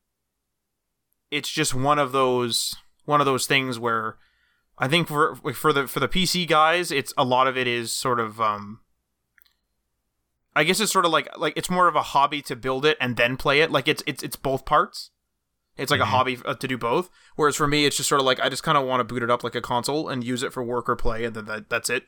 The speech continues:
Speaker 1: Like, I've kinda gotten to that stage. <laughs>
Speaker 2: Right.
Speaker 1: Um,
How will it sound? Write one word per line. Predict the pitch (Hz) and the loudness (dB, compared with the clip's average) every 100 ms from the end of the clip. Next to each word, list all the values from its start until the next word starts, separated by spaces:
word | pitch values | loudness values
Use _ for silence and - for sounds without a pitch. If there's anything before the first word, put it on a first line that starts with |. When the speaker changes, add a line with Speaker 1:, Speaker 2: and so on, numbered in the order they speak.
| - | -6
Speaker 1:
Like, | 131 | -2
I've | 123 113 | 0 -2
kinda | - 123 107 | -2 -2 0
gotten | 120 123 | -2 -2
to | 113 | -4
that | 110 117 _ - | -2 -2 _ -8
stage. | - 120 131 - - | -4 -2 -4 -6 -6
<laughs> | - - - 392 | -8 -8 -2 0
Speaker 2:
Right. | 98 87 - - _ - - - - - | 0 -2 -6 -14 _ -20 -20 -20 -16 -2
Speaker 1:
Um, | 131 117 113 110 | 2 2 0 -6